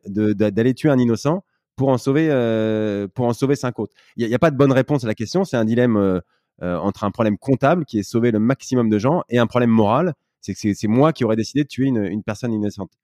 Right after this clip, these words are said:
Bah, le, l'investissement dans le fundraising, c'est un peu ça. C'est faire le choix de sacrifier,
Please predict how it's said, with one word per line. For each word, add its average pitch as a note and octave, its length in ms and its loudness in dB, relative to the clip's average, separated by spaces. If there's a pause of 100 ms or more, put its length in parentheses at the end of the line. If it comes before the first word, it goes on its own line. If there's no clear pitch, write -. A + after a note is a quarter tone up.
(200)
Bah, G#2+ 80 -2
le, A2 220 6
l'investissement B2+ 480 2
dans B2 80 -4
le A2+ 100 -10
fundraising, A2+ 360 2
c'est - 140 -4
un A2 60 2
peu G2+ 140 -2
ça. E3+ 240 -2 (360)
C'est - 160 -4
faire C3+ 140 0
le B2+ 120 4
choix C#3 200 0
de B2+ 60 -2
sacrifier, C3+ 680 -2